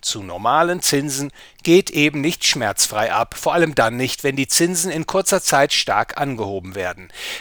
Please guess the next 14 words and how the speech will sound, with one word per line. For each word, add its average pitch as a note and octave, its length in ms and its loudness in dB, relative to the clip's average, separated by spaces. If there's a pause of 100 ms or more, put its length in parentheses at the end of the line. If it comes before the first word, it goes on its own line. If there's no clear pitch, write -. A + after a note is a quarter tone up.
Niedrige F#3 500 2
Inflation E3 760 2
wird C3 160 -2
vielmehr E3+ 460 2
nicht C#3+ 360 -2
ohne D#3 340 0
Rezession, C#3 920 0 (240)
ohne C#3+ 300 -2
Bankenpleiten D#3+ 1000 2
und G3+ 240 -4
Finanzmarktturbulenzen B2+ 1400 -2
zu E3 220 -4
haben G2+ 280 0
sein. F2+ 420 -8